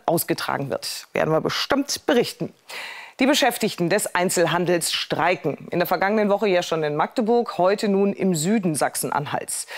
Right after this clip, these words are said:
Es geht dabei aber nicht um eine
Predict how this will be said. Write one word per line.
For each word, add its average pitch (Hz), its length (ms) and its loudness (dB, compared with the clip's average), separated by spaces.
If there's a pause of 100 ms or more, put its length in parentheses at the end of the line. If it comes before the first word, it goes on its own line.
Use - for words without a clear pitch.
(260)
Es - 180 0
geht 233 220 0
dabei 208 400 4
aber 190 160 2
nicht 208 380 0
um 214 260 2
eine 180 460 2